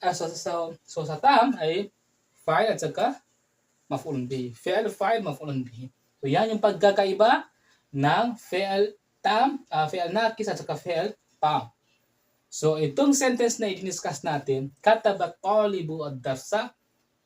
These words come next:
ay fi'il tam. Yung kataba.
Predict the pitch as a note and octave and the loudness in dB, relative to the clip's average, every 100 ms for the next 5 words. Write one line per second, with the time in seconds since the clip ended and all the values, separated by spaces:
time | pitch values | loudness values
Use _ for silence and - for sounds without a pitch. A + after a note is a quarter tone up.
0 | _ - D3+ D3+ - C3 C3 B2 D#3 A#2 | _ -4 -4 -6 -6 -6 -8 -8 -10 -12
1 | - _ _ _ _ _ _ _ - C#3 | -14 _ _ _ _ _ _ _ -10 -2
2 | D3+ A3+ - D#3+ C#3 B2+ A#2+ A2 - | 0 0 -2 2 2 2 -6 -8 -12